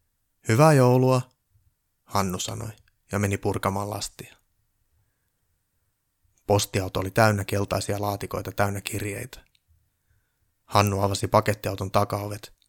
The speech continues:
ja samalla sekunnilla seitsemäntoista postitonttua tuli purkamaan kuormaa. Postitontut taisivat olla vauhdikkaalla tuulella, sillä koko auto oli tyhjennetty puolessa minuutissa.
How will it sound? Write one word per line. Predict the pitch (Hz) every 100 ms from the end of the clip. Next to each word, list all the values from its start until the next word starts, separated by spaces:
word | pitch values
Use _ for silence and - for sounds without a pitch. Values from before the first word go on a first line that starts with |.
| _
ja | -
samalla | 107 117 104 98
sekunnilla | 113 107 98 101
seitsemäntoista | 101 117 107 104 95 90 -
postitonttua | 98 104 - - 101 98 - 104
tuli | 98 101
purkamaan | - 104 107 104 104
kuormaa. | 104 101 107 107 - _ _ _ _ _ _ _ _ _ _ _ _ _ _ _ _ _ _ _
Postitontut | 104 104 - 98 95 95 -
taisivat | 101 98 98 98
olla | 98 104
vauhdikkaalla | 107 101 95 - 98
tuulella, | 95 107 95 95 104 - _ _ _ -
sillä | - 98
koko | - 104 117
auto | 123 110
oli | 92
tyhjennetty | 95 101 101 98 98 110
puolessa | - 110 101 95 104
minuutissa. | 101 98 104 - - -